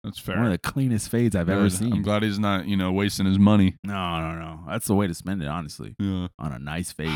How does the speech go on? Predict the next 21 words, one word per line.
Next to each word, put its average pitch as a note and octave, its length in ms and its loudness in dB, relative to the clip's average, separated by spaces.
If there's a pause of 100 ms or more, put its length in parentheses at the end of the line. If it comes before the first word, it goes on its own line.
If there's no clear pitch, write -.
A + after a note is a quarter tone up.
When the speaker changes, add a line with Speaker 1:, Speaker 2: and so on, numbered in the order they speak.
(100)
Speaker 1:
<sighs> - 40 -18
I C3+ 80 0
wanna A#2+ 180 4
go G#2 140 2
to F#2 60 4
a F#2 80 4
Missions F#2 400 0
game. F#2+ 400 0 (280)
Speaker 2:
They're C#3+ 140 6
gonna E3 240 2
go E3 80 6
to E3 80 6
the C#3 80 2
playoffs C#3 540 2
this G2 180 -4
year. F2 220 -2
Speaker 1:
What's A#2+ 160 -4
it G#2 120 -2
called? G2+ 360 -2 (160)
This, C#3 340 2
this, C3+ 340 0